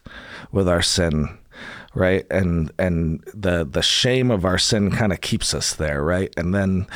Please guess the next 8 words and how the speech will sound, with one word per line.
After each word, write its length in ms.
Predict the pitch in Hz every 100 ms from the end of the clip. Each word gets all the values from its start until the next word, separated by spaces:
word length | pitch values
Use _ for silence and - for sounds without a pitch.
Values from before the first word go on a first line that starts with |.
| -
those 220 | 113 113 95
lies 380 | 95 101 101
start 260 | - 104 101
to 160 | - 92
emerge, 540 | 85 87 90 80 -
right? 220 | 90 95 -
"I'm 240 | 107 107
only, 680 | 104 104 104 110 101 92 90